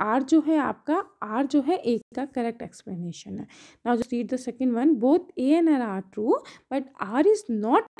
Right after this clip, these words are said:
correct explanation, कि दोनों आपके ट्रू हैं, but जो आपका R है, वो A का करेक्ट एक्सप्लेनेशन नहीं है। Just look at the C one also, A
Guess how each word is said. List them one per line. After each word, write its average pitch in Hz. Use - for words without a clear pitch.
correct 247
explanation, 202
कि 277
दोनों 214
आपके 320
ट्रू 285
हैं, 359
but 214
जो 277
आपका -
R 262
है, 262
वो 262
A 208
का 240
करेक्ट 247
एक्सप्लेनेशन 190
नहीं 180
है। 151
Just -
look 254
at 247
the 277
C 339
one 277
also, 202
A 262